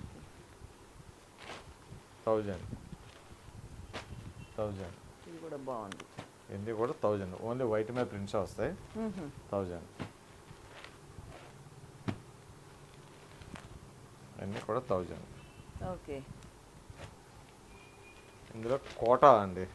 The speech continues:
Speaker 2: మ్మ్హ.
Speaker 1: ప్యూర్ కాటన్ కోటా.
Speaker 2: మల్-, మల్ కాటన్‌లో కోటా?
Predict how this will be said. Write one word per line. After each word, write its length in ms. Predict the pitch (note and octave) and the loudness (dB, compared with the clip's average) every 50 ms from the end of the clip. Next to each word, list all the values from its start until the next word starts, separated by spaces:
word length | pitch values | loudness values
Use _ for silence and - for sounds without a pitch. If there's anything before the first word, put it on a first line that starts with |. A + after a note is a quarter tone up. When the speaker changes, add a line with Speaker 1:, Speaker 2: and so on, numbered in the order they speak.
| - - - - - C4 | -10 -18 -18 -10 -4 -2
Speaker 2:
మ్మ్హ. 300 | C4+ C4 B3+ B3 G#3+ F3 D3+ - - - - | 0 2 2 2 0 0 -4 -8 -14 -4 2
Speaker 1:
ప్యూర్ 280 | B2 B2+ C#3+ D#3+ F3 E3 | 6 8 10 10 10 12
కాటన్ 340 | - B2 A#2+ - B2 A#2+ G#2 | 12 12 12 12 10 6 4
కోటా. 200 | G#2+ F#2+ F2+ G#2+ | 4 4 6 6
Speaker 2:
మల్-, 380 | - A3+ A3+ B3 C4 C4+ C4 - - | 6 6 6 4 2 0 -2 0 2
మల్ 220 | G#3+ A3+ A3+ A#3 | 4 4 4 4
కాటన్‌లో 480 | A3+ D4 C#4+ C#4+ C#4 D4 C#4 C#4 D#4 F#4 | 6 8 8 8 8 6 2 4 2 6
కోటా? 400 | - E4 C4+ C4 - G#3 - | 10 10 10 12 12 10 6